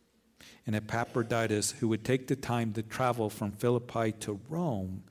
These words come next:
which would be very, very difficult to minister to Paul's needs. So the question for me and for all of us is this: are we willing to have our routine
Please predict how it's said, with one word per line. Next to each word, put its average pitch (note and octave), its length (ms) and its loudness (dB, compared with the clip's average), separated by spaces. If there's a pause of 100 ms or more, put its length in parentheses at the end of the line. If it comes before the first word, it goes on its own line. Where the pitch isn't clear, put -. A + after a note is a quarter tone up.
(360)
which B2+ 220 2
would A#2+ 140 4
be A#2 120 2
very, C3 420 4
very B2 280 2
difficult A#2 600 -2
to G#2 80 -4
minister A2 480 0
to G2+ 80 -6
Paul's G2+ 400 -4
needs. G2+ 480 -10 (440)
So - 160 2
the A2+ 100 2
question C#3+ 440 2
for D#3+ 180 0
me A2+ 340 4
and A2 100 -4
for A2 160 0
all A2+ 200 2
of A2+ 120 -4
us G2+ 300 2 (120)
is G2+ 220 2
this: F#2 460 0 (320)
are A#2 180 4
we C3+ 160 4
willing A2 560 0 (260)
to G2 80 -4
have A2 280 -2
our A#2 100 4
routine A2+ 920 0